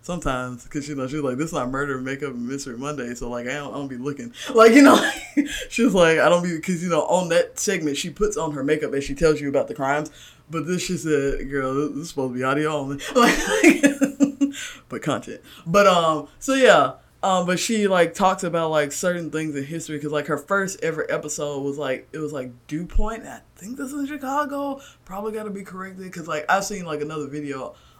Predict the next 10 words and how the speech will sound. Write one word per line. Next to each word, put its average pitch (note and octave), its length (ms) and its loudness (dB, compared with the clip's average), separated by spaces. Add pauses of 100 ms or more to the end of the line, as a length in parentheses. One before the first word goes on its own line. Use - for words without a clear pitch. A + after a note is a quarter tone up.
on D3+ 180 -4
it, C#3+ 220 -8
but E3 260 2 (320)
basically, G3+ 600 0
like, D3 360 -2
DuPont F3 640 -4
has D#3 340 -4
been C#3 440 -4 (880)
poisoning, G3+ 920 -2
like, D#3 520 0